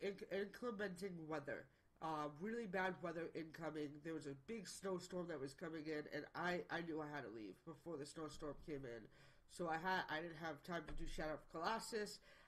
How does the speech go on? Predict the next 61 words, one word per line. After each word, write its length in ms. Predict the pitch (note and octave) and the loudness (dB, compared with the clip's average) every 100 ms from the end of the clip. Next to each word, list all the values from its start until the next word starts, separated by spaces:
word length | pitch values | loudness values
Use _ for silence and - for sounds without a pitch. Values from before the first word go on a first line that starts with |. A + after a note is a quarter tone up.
| - | -2
I 80 | D#3 | 0
didn't 160 | D3+ D#3+ | 0 0
have 160 | C#3 | -2
time 180 | E3 D#3+ D#3+ | 0 0 -2
to 60 | |
do 260 | D3 D#3 D3+ D#3+ | -4 -2 -2 -2
many 220 | D#3+ D#3+ C3+ | -2 -2 0
videos 400 | G3+ A#3 G#3+ G3 | 2 4 4 2
for 120 | G#3+ | 2
the 80 | G3 | 2
rest 140 | F3 | 2
of 140 | - F#3 | 0 0
the 60 | |
week. 80 | F#3 F3+ | 0 -4
In 60 | |
fact, 280 | - F3+ F3 | -2 -2 0
I 40 | D#3 | 0
don't 120 | F3+ | 0
think 140 | F#3 | -2
I 80 | E3+ | -4
have 100 | E3 | -4
any 200 | E3 F3 E3+ | -4 -6 -6
videos 320 | F3+ G#3+ E3+ | -4 -4 -2
going 180 | E3+ E3 | -4 -6
up 140 | E3 - | -6 -8
for 60 | |
the 120 | D3 | -10
last 240 | D3 C#3+ - | -8 -8 -10
two 80 | E3 | -6
days. 440 | D3+ G2+ - - - - - - - | -4 -4 -8 -16 -18 -20 -20 -20 -12
So 180 | - E3 | -2 2
I 140 | D#3+ | 2
do, 260 | E3+ G3 E3+ | 2 0 2
I 60 | D#3+ | 0
do 180 | E3 E3+ | 0 0
wanna 240 | F3 D#3 | 2 2
apologize 560 | D3+ E3+ F3+ F3 D3+ C#3 | 2 4 4 4 0 -2
to 40 | E3+ | -4
you 80 | C#3+ | -2
guys 220 | D3+ C#3+ | -2 -2
about 280 | D3 C3+ C#3 | -2 -2 0
that. 240 | C3+ B2+ - | 0 0 -4
Uh, 400 | D3+ D3 C#3 C3 C3+ - - - - - _ - - - - | -2 0 0 0 -4 -14 -20 -20 -20 -20 _ -20 -20 -18 -6
just 240 | G#3+ F3 | -4 2
know 140 | G3 F#3+ | 4 4
that 220 | F3 - | 2 2
I 80 | F3 | 2
really 320 | F3+ F3+ F#3+ | 4 4 4
do 120 | F3+ F#3+ | 2 2
love 200 | F3 E3+ | 2 2
what 100 | E3 | 0
I 80 | |
do, 260 | D#3+ E3+ E3 - | 0 0 -2 -2
and 80 | D#3 | 0
I, 360 | D#3 E3 - E3 | 0 0 4 4
I 40 | |
do 160 | E3 F#3 | 4 0
take 280 | F3 F3 D3+ | 0 -2 -2
it 80 | D3 | -2
very 200 | D#3 D3 | -2 -2
seriously. 680 | C#3+ D#3 D3 C#3+ E3 D3+ | -4 -2 -2 -4 -2 0